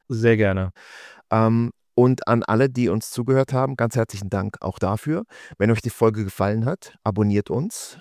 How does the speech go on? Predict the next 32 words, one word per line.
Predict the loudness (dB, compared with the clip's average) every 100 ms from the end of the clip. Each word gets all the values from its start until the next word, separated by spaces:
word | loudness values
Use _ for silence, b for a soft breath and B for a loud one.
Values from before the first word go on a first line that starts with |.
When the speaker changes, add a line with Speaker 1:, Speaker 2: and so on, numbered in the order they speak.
| -2
Speaker 2:
ähm, | 0 0
erzählt | -2 -2 0 0 0
euren | 0 2 0 -2
Mitspielerinnen | -4 -4 -6 -2 -2 -2 -2
und | -2
Mitspielern | -4 -6 -4 -4 -2
von | -4
uns | -4 -6 -10 B B B B
und | -2 -2 -4
meldet | 0 0 2
euch | 0 2
bei |
uns. | -2 0 -4 -8 -6
Das | -2 -2 0
geht | 0 0 -14 _
einmal | -2 2 4 2
über | 2 2
E-Mail | 4 2 2 -2 -6 -6
unter | -4 0 0 0 -6
zwei | -8 -2 0 0 0
W | -2
zwölf | -2 -2 -2 -4
Podcast | -6 -6 -4 -8 -6 -10 -16 _ _ _ _ -4
at | -4 -6 -12
mail | -2 0 2 0 -4
punkt | -4 -4 -2
de | -6 -4 -4 -4 -8 B B B B B B B 2
oder | 4 4
als | 2
Kommentar | 0 0 2 0
bei | 2
YouTube. | 0 -2 -4 -10